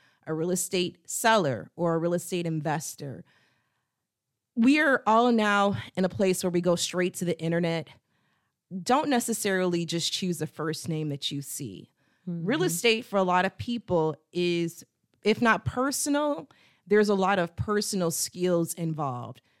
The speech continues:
Speaker 1: So if you know you need someone who is going to, you know, be compassionate as well as be educated and knowledgeable in that area, you need to kinda interview to see if there's a personality fit.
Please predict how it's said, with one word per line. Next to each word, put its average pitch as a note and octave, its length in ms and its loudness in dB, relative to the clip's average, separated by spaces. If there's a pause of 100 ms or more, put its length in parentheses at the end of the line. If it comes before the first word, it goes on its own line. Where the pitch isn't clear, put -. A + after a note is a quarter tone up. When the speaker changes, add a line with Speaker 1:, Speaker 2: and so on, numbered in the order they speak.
Speaker 1:
So G3+ 220 2
if A3 280 2
you D4 260 2
know A3 360 4
you G3 200 0
need G#3 220 -2
someone F3+ 760 0 (120)
who G3 360 -2
is E3+ 380 -2
going E3 400 -2 (220)
to, D#3 440 0 (380)
you G3 160 0
know, D#3+ 320 0 (760)
be F#3+ 200 0
compassionate G#3 960 2 (1400)
as G#3+ 240 4
well A3+ 200 4
as A3+ 120 2
be A3+ 180 -2
educated A3+ 760 0 (220)
and G3+ 200 4
knowledgeable G#3+ 540 2
in A3+ 80 2
that A3 180 -2
area, G#3 640 -2 (100)
you F3+ 140 -2
need G3+ 240 -2
to F#3 240 -6 (140)
kinda G3+ 260 -2
interview G3 460 -2
to E3 100 -4
see F#3 240 -6
if E3+ 100 -4
there's D#3+ 200 -2
a C#3+ 40 -8
personality D#3 800 -6
fit. C#3 400 -6